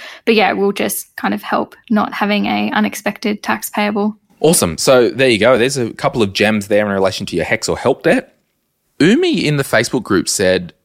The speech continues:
Speaker 2: "Claiming costs for working from home." What do we do there, Amy?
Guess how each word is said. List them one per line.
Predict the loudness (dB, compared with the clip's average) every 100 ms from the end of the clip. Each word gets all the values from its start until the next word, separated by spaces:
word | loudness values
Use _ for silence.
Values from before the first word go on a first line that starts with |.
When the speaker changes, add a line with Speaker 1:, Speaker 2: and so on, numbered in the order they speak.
| _
Speaker 2:
"Claiming | -8 -2 0 0 -2
costs | -2 -2 -2 -8
for | -4 -2
working | 2 0 0 -4 -8
from | -4 -4 -4
home." | -8 -4 -4 -4 -10 -18 _ _ _ _ _
What | -4
do | -2
we | 0
do | 0 0
there, | 0 -2
Amy? | -2 -4 -4